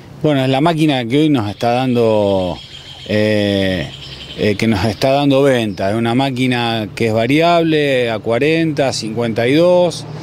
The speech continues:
eh, tiene fertilización simple, doble, se le puede colocar equipo de trigo, eh, viene con caja de fertilización y de siembra variable, o sea,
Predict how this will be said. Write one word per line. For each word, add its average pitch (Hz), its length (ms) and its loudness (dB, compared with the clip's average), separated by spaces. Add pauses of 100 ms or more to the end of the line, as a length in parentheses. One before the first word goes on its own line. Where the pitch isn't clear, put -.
(260)
eh, 113 180 0
tiene 123 880 -2 (500)
fertilización 110 800 0
simple, 160 840 2
doble, 156 600 2
se - 140 -6
le 113 160 -2
puede 120 280 0
colocar 113 400 0
equipo 117 340 0
de 113 120 2
trigo, 151 760 2 (440)
eh, 107 640 0
viene 123 240 0
con 110 180 0
caja 113 280 -2
de 101 80 0
fertilización 104 880 -2
y 107 80 0
de 101 40 0
siembra 107 360 0
variable, 143 640 2
o 101 40 -6
sea, 104 240 -4